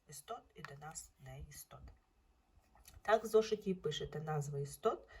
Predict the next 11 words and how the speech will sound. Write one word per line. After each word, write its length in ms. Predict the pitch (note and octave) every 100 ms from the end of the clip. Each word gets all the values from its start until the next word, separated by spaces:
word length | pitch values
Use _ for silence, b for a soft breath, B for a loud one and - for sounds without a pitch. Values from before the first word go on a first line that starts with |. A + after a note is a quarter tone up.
| B B
назви 340 | D3 C#3 C#3
«неістот» 580 | C#3 C#3 C#3 - - - _ -
і 100 | -
розподіляйте. 840 | - - D3 C#3 C3 B2+ - - - - - - - - B B B B B B - - - _ - - _ _ _ - - - _ - - - - - - - - - - - - - - - - - - - - - -
Тепер 680 | - C#3 C#3 C#3+ D3 F3+ - - B B B B
серед 800 | - - - C#3+ C#3 E3 G#3 - -
розподілених 1200 | F#3+ G3 - - F3+ - C#3+ C#3+ C#3+ C#3+ C#3 -
іменників 680 | D3 C3+ C3 C#3 D#3 - - _ _ -
підкресліть 840 | F#3 - - C#3 C#3 - B3+ - G3+
власні 400 | D#3+ D3+ - A#3+
назви. 420 | C#4 C#4 - C#3